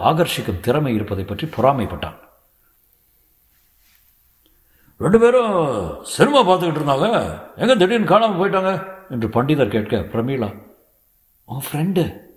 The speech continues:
என்றாள். "இந்த இருட்டுல எங்க போயிருப்பான்?"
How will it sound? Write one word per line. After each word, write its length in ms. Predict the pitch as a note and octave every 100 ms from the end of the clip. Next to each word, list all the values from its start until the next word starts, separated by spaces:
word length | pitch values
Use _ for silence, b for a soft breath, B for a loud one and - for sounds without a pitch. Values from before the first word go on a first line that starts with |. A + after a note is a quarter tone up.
| _
என்றாள். 360 | A2 F#2+ E2+ - _ _ _ _ _ _ _ _ _ _ _ _ _ _ _ _ _ _ _ _ _ _ _ _
"இந்த 220 | - A2 G#2+
இருட்டுல 240 | C3 D#3+
எங்க 200 | C#3+ C#3+
போயிருப்பான்?" 400 | D3+ E2 C#2+ C2